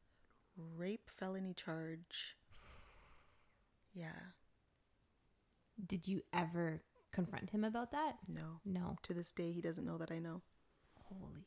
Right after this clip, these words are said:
Speaker 2: shit.
Speaker 1: Yeah.
Speaker 2: Maybe that's why he lives, like, in the alleyway.
Speaker 1: Oh, sorry. Mm.
Speaker 2: Yeah.
Speaker 1: Maybe.
Speaker 2: Like, he pro-, he, maybe he lives in, like, a convicted rapist
Speaker 1: Yeah,
Speaker 2: neighborhood,
Speaker 1: neighborhood.
Speaker 2: and nobody cares about it.
Speaker 1: I don't know, but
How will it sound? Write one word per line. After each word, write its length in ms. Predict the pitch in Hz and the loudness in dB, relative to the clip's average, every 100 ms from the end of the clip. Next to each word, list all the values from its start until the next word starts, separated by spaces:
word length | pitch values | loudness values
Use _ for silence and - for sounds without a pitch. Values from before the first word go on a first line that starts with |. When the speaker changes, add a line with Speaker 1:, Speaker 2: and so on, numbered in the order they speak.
| - | -14
Speaker 2:
shit. 360 | - - 214 - 240 | -16 -14 -14 -6 0
Speaker 1:
Yeah. 80 | 180 175 | 0 6
Speaker 2:
Maybe 260 | 196 247 339 | 8 12 10
that's 320 | 180 175 - - | 10 4 2 0
why 100 | 180 | 6
he 160 | 190 | 6
lives, 400 | 180 175 170 180 - - - - | 6 4 4 0 -2 -10 -14 0
like, 220 | 180 170 - - - - - - | 4 4 4 2 2 2 2 4
in 140 | 180 | 6
the 120 | 175 | 6
alleyway. 340 | 165 175 160 170 | 4 4 2 0
Speaker 1:
Oh, 60 | 170 | 0
sorry. 280 | 175 190 180 - - | -2 -4 -8 -8 -4
Mm. 240 | 180 170 - - - - - - | -2 -2 -6 -14 -20 -20 -20 -8
Speaker 2:
Yeah. 140 | 202 170 170 180 - | -2 -2 -4 -8 -6
Speaker 1:
Maybe. 140 | 196 196 | 6 10
Speaker 2:
Like, 180 | 202 - - _ | 10 6 -12 _
he 200 | 196 208 | 10 12
pro-, 280 | 180 - 196 | 10 8 6
he, 120 | 196 202 | 10 10
maybe 360 | 190 214 247 | 12 10 10
he 120 | 269 233 | 8 10
lives 300 | 196 196 196 | 8 8 6
in, 160 | 190 | 6
like, 260 | 185 180 - - - - - | 8 6 2 -10 -20 -20 -10
a 60 | - | 2
convicted 920 | - 202 180 - - 180 175 175 - - _ | 8 10 8 6 8 10 10 6 0 -10 _
rapist 460 | - 175 175 185 175 | 2 6 8 8 8
Speaker 1:
Yeah, 280 | 208 208 196 | 8 8 10
Speaker 2:
neighborhood, 380 | 180 185 170 170 | 10 10 8 8
Speaker 1:
neighborhood. 420 | 185 202 185 175 - | 6 4 2 4 10
Speaker 2:
and 120 | 196 | 12
nobody 240 | 180 175 | 12 10
cares 280 | 175 185 185 | 8 4 4
about 220 | 180 175 | 4 4
it. 160 | 175 - - - _ _ _ _ _ _ _ - _ - | 2 0 -6 -20 _ _ _ _ _ _ _ -20 _ 0
Speaker 1:
I 100 | 170 | 2
don't 160 | 170 165 | 2 2
know, 240 | 160 160 165 | 0 0 0
but 160 | 165 | 0